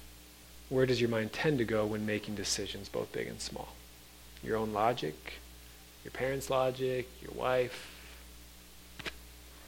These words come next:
Where do you, where do your thoughts go when your emotions rage within you? Where do happiness, sadness, excitement, and worry lead your mind?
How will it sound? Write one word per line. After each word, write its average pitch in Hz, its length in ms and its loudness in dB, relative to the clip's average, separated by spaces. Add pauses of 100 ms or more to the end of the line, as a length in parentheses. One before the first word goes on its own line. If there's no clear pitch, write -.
(760)
Where 131 200 10
do 139 60 6
you, 135 480 8 (1000)
where 135 140 12
do 135 80 8
your 131 80 10
thoughts 131 420 6
go 117 340 6
when 123 260 2
your 113 160 4
emotions 110 580 2
rage 107 380 2
within 101 360 -4
you? - 140 -10 (220)
Where 135 180 10
do 131 160 6
happiness, 151 840 6 (260)
sadness, 127 840 6 (220)
excitement, 120 760 6
and 117 260 -2
worry 113 500 4 (120)
lead 113 320 -2
your 113 120 -2
mind? 110 180 -2